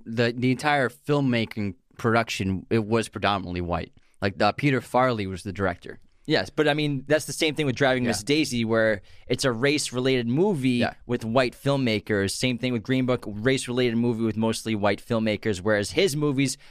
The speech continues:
Speaker 2: were race-related movies by a black filmmaker.
Speaker 1: Yeah, I, a hundred percent. But I do dis-, I disagree that, I think that Roma was the best movie that year, and Alfonso Cuarón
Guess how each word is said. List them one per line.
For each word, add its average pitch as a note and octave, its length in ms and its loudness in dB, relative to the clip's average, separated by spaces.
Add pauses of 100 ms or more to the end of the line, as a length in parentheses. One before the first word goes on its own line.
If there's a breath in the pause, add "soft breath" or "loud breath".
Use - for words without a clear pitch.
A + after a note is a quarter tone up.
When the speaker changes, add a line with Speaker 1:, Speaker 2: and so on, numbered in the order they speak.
(160 loud breath)
Speaker 2:
were B2 160 2 (100)
race-related B2+ 640 0
movies A#2 260 0
by G2+ 180 2
a F#2+ 40 0
black F#2+ 260 0
filmmaker. D2 600 -8
Speaker 1:
Yeah, A#2+ 260 2
I, B2 160 0 (140)
a C#3 300 -2
hundred C#3+ 260 -2
percent. G#2 440 -2
But D#3 220 0
I E3+ 140 2
do E3+ 180 -2
dis-, F3+ 260 0
I E3 120 2
disagree D#3 640 0
that, B2+ 320 2
I C3+ 100 2
think D3+ 220 -2
that B2 180 2
Roma D3+ 420 2
was B2 220 0
the A#2 60 -8
best A2+ 260 0
movie A2 260 0
that F#2+ 220 0
year, G2 280 -2 (340 soft breath)
and A2 200 0
Alfonso A#2 560 2
Cuarón A#2 580 0